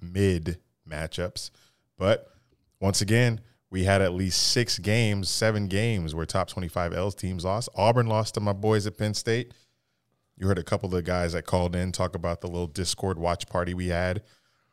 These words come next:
Miami got upset by Michigan State. Michigan State is undefeated now. They got themselves a black head coach. Maybe that's the reason why they're good now. Don't know. Go see the stats. Stephen A would probably agree.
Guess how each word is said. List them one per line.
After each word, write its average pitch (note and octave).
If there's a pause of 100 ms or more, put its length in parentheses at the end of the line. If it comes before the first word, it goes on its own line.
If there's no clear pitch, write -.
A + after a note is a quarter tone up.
(240)
Miami B2+
got A#2+
upset A#2+
by G#2
Michigan A#2
State. A#2+
Michigan C3
State A2 (460)
is E2+
undefeated G2+
now. D#2+
They F2+
got F#2+
themselves F2+
a E2
black E2+
head F#2+
coach. -
Maybe F#2
that's F2
the -
reason F#2+
why F#2+
they're F#2+
good G2+
now. A2+
Don't G2
know. C3+ (140)
Go G#2
see G2
the G#2
stats. - (580)
Stephen A2+
A B2
would B2
probably G2+
agree. G2+